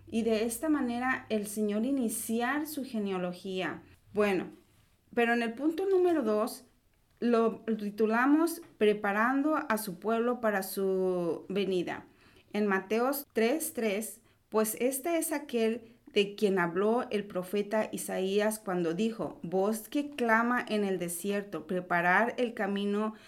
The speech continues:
del Señor, enderezar sus sendas'". Si vemos qué dice, qué nos dice Isaías cuarenta tres, "Voz que clama en el desierto, preparad caminos a Jehová,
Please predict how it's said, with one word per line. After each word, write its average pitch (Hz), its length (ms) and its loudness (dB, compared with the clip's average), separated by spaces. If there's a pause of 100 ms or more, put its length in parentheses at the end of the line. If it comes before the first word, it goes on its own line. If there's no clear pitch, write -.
(160)
del 190 260 0
Señor, 180 640 0
enderezar 185 800 2
sus 196 320 -8
sendas'". 185 520 -2 (480)
Si 220 220 0
vemos 302 460 4
qué 311 180 -2
dice, 294 840 2
qué 262 120 0
nos 294 220 2
dice 254 520 -2
Isaías 208 800 0 (320)
cuarenta 226 520 2
tres, 214 440 -2 (460)
"Voz 247 320 0
que - 220 -2
clama 220 380 2
en 226 80 2
el 214 160 2
desierto, 233 680 -2
preparad 190 720 2
caminos 254 580 0 (280)
a 202 100 0
Jehová, 185 480 2